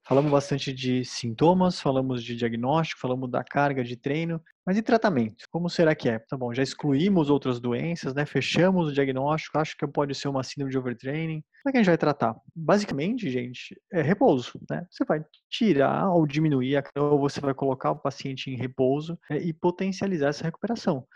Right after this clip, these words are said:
Muitas vezes até precisa parar de treinar. E às vezes a pessoa tá tão saturada que ela agradece por parar de treinar. Ela não sabe mais por que que ela não, por que que ela gostava tanto de treinar, mas ela, e agora ela não tá gostando. De repente você tira, tira um pouquinho, sai da,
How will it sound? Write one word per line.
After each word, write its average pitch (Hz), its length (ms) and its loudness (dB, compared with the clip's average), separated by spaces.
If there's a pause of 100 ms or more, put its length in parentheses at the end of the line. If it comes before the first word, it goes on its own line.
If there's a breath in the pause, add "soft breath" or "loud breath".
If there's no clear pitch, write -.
(120)
Muitas 139 260 0
vezes 160 220 2
até 180 220 2
precisa 214 580 2 (200)
parar 170 300 0
de 175 140 -10
treinar. 196 400 -2 (120)
E 135 360 0
às 135 80 2
vezes 160 100 0
a 202 60 4
pessoa - 180 -2
tá 190 80 -2
tão 208 160 2
saturada 190 680 4
que 151 80 4
ela 151 100 4
agradece 180 640 4
por 220 120 -2
parar 190 200 4
de 190 120 -4
treinar. 196 260 0
Ela 139 140 2
não 135 140 -6
sabe 170 260 0
mais 160 160 0
por 196 160 -6
que 165 100 0
que - 60 -2
ela 175 180 0 (240)
não, 147 340 -6 (120)
por - 80 -20
que 151 100 -2
que 151 60 -6
ela 160 100 2
gostava 160 400 0
tanto 160 380 -2
de 156 140 -10
treinar, 151 520 -2
mas 175 200 -4
ela, 175 280 -2 (200 loud breath)
e 151 160 -8
agora 143 220 -2
ela 151 80 -4
não 151 140 -4
tá 156 120 0
gostando. 151 580 -4
De 185 60 -2
repente 180 220 -4
você 175 80 -4
tira, 185 460 0
tira 175 220 -2
um 165 40 -2
pouquinho, 170 520 -2
sai 170 240 -2
da, 151 180 -4